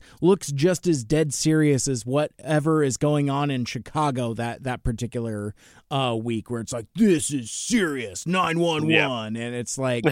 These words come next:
Speaker 2: <laughs>
Speaker 1: it's like, you know, I, I think if they would, you know, just kind of find a way to tweak the marketing a little better, maybe they would, uh, be able to connect with an audience that, that doesn't even know that that's what the show is.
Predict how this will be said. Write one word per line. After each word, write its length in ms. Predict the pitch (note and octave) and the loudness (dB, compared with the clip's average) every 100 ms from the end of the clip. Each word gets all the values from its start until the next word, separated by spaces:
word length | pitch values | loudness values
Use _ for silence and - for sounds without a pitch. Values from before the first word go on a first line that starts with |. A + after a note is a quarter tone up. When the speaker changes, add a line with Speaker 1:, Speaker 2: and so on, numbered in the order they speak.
| - | 0
Speaker 2:
<laughs> 180 | E3+ - | -2 -2
Speaker 1:
it's 180 | E3+ F3 | -4 0
like, 220 | F3 E3 | 0 0
you 80 | F3+ | -2
know, 200 | F3+ F3 | 0 0
I, 200 | E3+ F3 | -2 -2
I 120 | E3 D#3+ | 0 0
think 260 | A3 A#3+ | 0 -2
if 160 | A#3+ - | -4 -2
they 160 | F#3 | 0
would, 460 | E3+ D#3+ D#3 D3 C#3 | 2 2 0 0 -6
you 180 | - F3+ | -6 -2
know, 80 | E3 | -2
just 260 | D3+ F3+ - | -4 -8 -4
kind 160 | F#3+ | -4
of 60 | F3 | -4
find 180 | E3+ E3+ | -4 -2
a 40 | |
way 160 | D3 D3+ | -2 -2
to 100 | C#3 | -4
tweak 300 | - F3 D#3 | -4 -4 -2
the 80 | C3 | -2
marketing 520 | B2 E3+ E3 C3+ B2 | -2 -2 -2 -2 -2
a 60 | A2+ | -2
little 240 | A#2 A2+ | -2 -2
better, 300 | A#2 A2+ A2+ | -4 -4 -4
maybe 320 | A#2+ B2+ C3+ | -2 -2 -2
they 200 | B2 C3 | -2 -2
would, 480 | B2 B2 B2+ B2 A#2+ - - - - | -2 -2 -2 -2 -4 -10 -20 -14 -2
uh, 200 | C#3 C3+ | 0 2
be 160 | D3+ | 2
able 160 | D3+ C#3+ | 2 -2
to 80 | B2+ | -4
connect 420 | B2 D3 D3 D3+ | -4 -2 -2 -4
with 160 | C#3+ B2+ | -4 -2
an 80 | |
audience 500 | B2 D3 C3+ A#2+ A#2 - | 0 0 0 -2 -6 -6
that, 260 | B2 A#2+ A#2 | -4 -4 -6
that 300 | D3 B2 C3 | -10 -4 -2
doesn't 240 | D3+ C3+ D3+ | -2 0 0
even 240 | C3 B2+ | 2 0
know 260 | C#3 D#3 C3+ | 2 2 2
that 160 | A#2+ | -2
that's 260 | B2 B2+ - | -4 -6 -4
what 180 | C3 - | -8 -8
the 60 | |
show 300 | A#2 B2+ A2 | -8 -6 -6
is. 380 | G#2 A2 - - | -6 -8 -10 -14